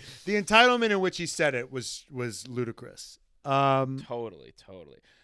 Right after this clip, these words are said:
Speaker 2: Uh, here's what was interesting to me, and, and, and I think this is the only p-, part of, of, of, of kind of note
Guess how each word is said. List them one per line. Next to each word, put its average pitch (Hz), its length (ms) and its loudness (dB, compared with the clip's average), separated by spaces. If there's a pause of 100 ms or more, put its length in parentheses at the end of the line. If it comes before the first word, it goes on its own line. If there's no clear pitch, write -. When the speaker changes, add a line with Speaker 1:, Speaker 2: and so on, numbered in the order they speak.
(160)
Speaker 2:
Uh, - 60 -8
here's 269 260 -6
what 392 120 -4
was 190 120 -6
interesting 151 400 -8
to 127 60 -10
me, 113 160 -10
and, 104 140 -10 (100)
and, 123 180 -8
and 135 320 -6
I 135 160 -2
think 143 280 -8
this 156 240 -8
is 151 60 -12
the 147 100 -2
only 135 240 0
p-, - 60 -16 (280)
part 131 300 0
of, 120 160 -6
of, 120 340 -6
of, 117 220 -4 (200)
of 120 220 -6
kind 123 260 -6
of 110 140 -10
note 135 460 -2